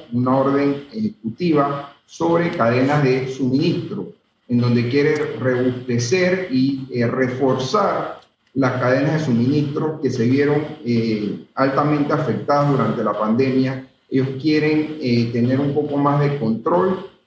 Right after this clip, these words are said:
de sus cadenas de suministro, ya sea teniendo la manufactura dentro de su país o a través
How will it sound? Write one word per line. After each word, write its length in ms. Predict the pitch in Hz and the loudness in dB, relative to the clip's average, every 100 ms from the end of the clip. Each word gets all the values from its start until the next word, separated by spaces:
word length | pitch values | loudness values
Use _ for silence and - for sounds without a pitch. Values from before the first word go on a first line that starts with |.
| _ | _
de 80 | 127 | -2
sus 200 | 123 123 | -2 -2
cadenas 400 | 117 123 139 156 | 0 2 2 0
de 60 | 143 | 0
suministro, 800 | 117 110 123 143 143 - - - _ _ | 0 0 2 0 -2 -6 -8 -14 _ _
ya 180 | 131 139 | 0 0
sea 680 | 156 156 151 151 - - _ | 0 0 0 -4 -8 -14 _
teniendo 480 | 127 127 143 143 151 | -2 2 2 2 2
la 80 | 139 | 2
manufactura 840 | 120 117 120 110 104 - 180 175 170 | 2 0 0 -2 -4 0 0 2 0
dentro 340 | 175 170 170 | 0 -2 -4
de 80 | 175 | -4
su 180 | 185 190 | -2 0
país 560 | 180 160 - - - _ _ _ | 0 0 -2 -6 -12 _ _ _
o 520 | 208 226 - - - _ _ _ | 0 0 -2 -12 -18 _ _ _
a 160 | 135 131 | -2 0
través 760 | 127 123 135 147 - - - | 2 2 2 2 0 -8 -14